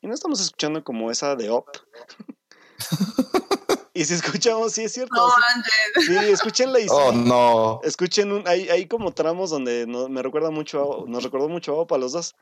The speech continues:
Speaker 1: Porque dije, "Es que esto ya lo escuché", y dice, "Sí, güey, es en, es en Op", o sea, esta es como un, sobre todo en la parte como esta de, del, de los diez minutos perfectos de Op, hay un,
Speaker 3: Ujú.
Speaker 1: el leitmotiv como que da para ese tipo de, de composición. Entonces,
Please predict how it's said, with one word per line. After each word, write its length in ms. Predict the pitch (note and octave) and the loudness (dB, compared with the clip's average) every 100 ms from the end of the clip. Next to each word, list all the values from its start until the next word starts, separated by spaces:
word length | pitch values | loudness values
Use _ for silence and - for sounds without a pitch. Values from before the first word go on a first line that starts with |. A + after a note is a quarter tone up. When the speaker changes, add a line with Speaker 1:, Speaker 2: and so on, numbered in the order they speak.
| _ | _
Speaker 1:
Porque 140 | A#2+ C3+ | -16 -12
dije, 100 | D3+ | -12
"Es 80 | |
que 80 | - | -10
esto 120 | - | -6
ya 40 | F3+ | -6
lo 80 | E3+ | -6
escuché", 280 | C#3+ - | -10 -10
y 40 | E3 | -10
dice, 200 | C#3+ C3+ | -12 -14
"Sí, 280 | - F#3 F#3+ | -16 -16 -14
güey, 200 | D#3 D3+ | -10 -10
es 120 | D#3 | -10
en, 240 | D#3+ A2+ - _ _ | -12 -14 -18 _ _
es 160 | A#2 D#3 | -10 -6
en 100 | F3+ | -4
Op", 180 | B3+ C3 | -4 -4
o 60 | |
sea, 140 | A#2 A#2+ | -4 -6
esta 320 | - D3 D3 | -6 -4 -4
es 100 | C#3+ | -6
como 220 | E3+ D3+ | -10 -10
un, 240 | D3+ D3+ - _ _ _ | -10 -14 -18 _ _ _
sobre 160 | D#3 | -4
todo 100 | C#3+ F3+ | 0 2
en 40 | |
la 140 | F3 | 2
parte 240 | D#3+ D#3+ F3 | 0 -4 -6
como 320 | C#3+ A#2 A#2+ | -6 -6 -4
esta 240 | B2 D3 | -2 -2
de, 560 | C3 A2 G#2+ G#2 G#2 G2+ F#2 | 0 0 0 -2 -6 -10 -10
del, 360 | G#2+ G2+ G2+ G2 | -10 -10 -12 -10
de 120 | G#2+ | -8
los 440 | G#2+ G#2+ - - - | -6 -6 -6 -10 -10
diez 220 | B2 C3 | -8 -6
minutos 260 | C3 C3 | -6 -8
perfectos 420 | - G#2+ A2+ B2+ A2 | -10 -10 -10 -8 -2
de 100 | A#2 | -2
Op, 140 | D#3+ _ _ _ _ _ - | -4 _ _ _ _ _ -4
hay 200 | B2+ C3+ | -2 0
un, 180 | C#3+ | 0
Speaker 3:
Ujú. 260 | D3 D3 D#3+ - | 2 2 0 -4
Speaker 1:
el 140 | B2+ C3 | -2 0
leitmotiv 500 | D3+ D#3+ D#3 D#3 - | 2 0 -2 -4 -6
como 220 | E3 C3+ | -8 -6
que 240 | B2+ A2+ A2+ _ | -6 -8 -8 _
da 240 | B2+ C3 C3 | -2 -2 0
para 240 | C#3+ B2 | 0 2
ese 200 | B2 C#3+ | 0 -4
tipo 280 | B2 A#2+ C3 | -10 -6 -2
de, 320 | A2+ G2+ G2 _ - - | -2 -4 -10 _ -20 -18
de 160 | G#2+ G#2+ | -12 -8
composición. 540 | A#2+ G#2 A2+ - A#2 | -8 -8 -6 -6 -6
Entonces, 500 | A2 B2 A#2+ B2+ - | -10 -12 -10 -10 -12